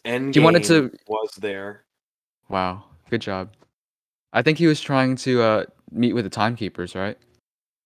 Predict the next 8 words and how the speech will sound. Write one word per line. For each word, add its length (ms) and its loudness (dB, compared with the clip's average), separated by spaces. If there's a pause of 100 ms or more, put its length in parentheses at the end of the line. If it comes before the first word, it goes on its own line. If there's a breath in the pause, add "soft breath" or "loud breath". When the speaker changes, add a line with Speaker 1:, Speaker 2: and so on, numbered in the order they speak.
(320)
Speaker 1:
He's 220 -6
trying, 280 4
he 80 0
was 120 -4
trying 240 0
to 100 2
overthrow, 640 0
like, 460 -8